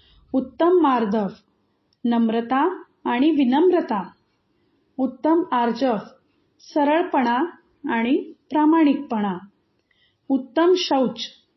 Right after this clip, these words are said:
शारीरिक आणि मानसिक शुद्धता. उत्तम सत्य, नेहमी सत्य बोलणे. उत्तम संयम, इंद्रियांवर नियंत्रण ठेवणे.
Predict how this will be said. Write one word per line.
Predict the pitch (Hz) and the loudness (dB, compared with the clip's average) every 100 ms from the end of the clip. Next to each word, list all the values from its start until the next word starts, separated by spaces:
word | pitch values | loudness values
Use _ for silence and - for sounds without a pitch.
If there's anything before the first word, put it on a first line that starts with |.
| _ | _
शारीरिक | - 269 240 233 254 277 381 - - | -10 -4 -2 0 0 0 -2 -4 -6
आणि | 226 247 392 - - | -2 0 0 -2 -2
मानसिक | 247 226 214 269 359 | 0 -2 -4 -4 -6
शुद्धता. | - - 233 202 262 254 185 - _ _ _ _ _ _ _ - | -4 -4 -2 0 -2 -2 -8 -10 _ _ _ _ _ _ _ -4
उत्तम | 277 - 320 370 | -4 -2 0 2
सत्य, | - 302 254 - 214 - _ _ _ _ - | 2 -2 -4 -6 -8 -8 _ _ _ _ -6
नेहमी | 254 262 254 262 311 | 0 2 2 4 2
सत्य | 392 - - - 370 | 0 -2 -4 -2 -2
बोलणे. | 330 285 247 240 262 208 196 _ _ _ _ _ _ _ _ _ | 0 0 0 0 -2 -4 -8 _ _ _ _ _ _ _ _ _
उत्तम | 262 233 - 359 392 | -6 -4 0 2 2
संयम, | 359 269 247 226 190 190 _ _ _ _ _ - | 0 0 0 -2 -4 -8 _ _ _ _ _ -2
इंद्रियांवर | 277 262 277 285 277 262 262 311 | 2 2 2 2 2 2 2 2
नियंत्रण | 339 277 247 240 247 277 349 370 | 4 4 2 0 0 2 2 2
ठेवणे. | 311 240 220 214 | 0 0 0 -4